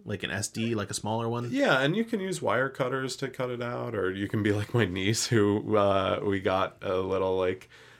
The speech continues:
Speaker 2: uh, Hello Kitty, uh, Gunpla, like, mashup set, who, like, hulked out and ripped all the pieces out with her bare hands.
Speaker 1: Please don't do that.
Speaker 2: Uh, she put it together. She did a great job.
Speaker 1: Please don't.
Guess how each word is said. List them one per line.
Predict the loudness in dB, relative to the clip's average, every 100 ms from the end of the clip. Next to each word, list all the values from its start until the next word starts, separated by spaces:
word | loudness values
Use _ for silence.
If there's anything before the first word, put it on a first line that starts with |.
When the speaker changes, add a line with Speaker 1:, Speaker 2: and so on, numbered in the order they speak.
| -4
Speaker 2:
uh, | -2 0
Hello | 0 2 2
Kitty, | 0 0 0 0 -2 -4 -2
uh, | 0 2 0 -4 -12 -18 -16 -16 -8
Gunpla, | -2 0 0 0 2 2
like, | 2 2 0 -8 -20 -20 _ _ 0
mashup | 4 4 4 0 0
set, | 0 0 2 0 -2
who, | 2 2
like, | 2 -2
hulked | 2 4 4 4
out | 2 2 0
and | -2
ripped | 0 2 4
all | 4
the | 4
pieces | 2 0 2 4
out | 4 4
with | 0
her | 0
bare | 2 2
hands. | 2 -2 -2 -2 -2
Speaker 1:
Please | -2
don't | -2 -10
do | -10 -14
that. | -16 -18 -20 -8 2
Speaker 2:
Uh, | 4 4 0 -4
she | -4 0
put | 0 2 0
it | 2
together. | 0 2 0
She | -2 2
did | 2 4
a |
great | 2 2
job. | 0 -2 -4 -4
Speaker 1:
Please | -8 -10
don't. | -12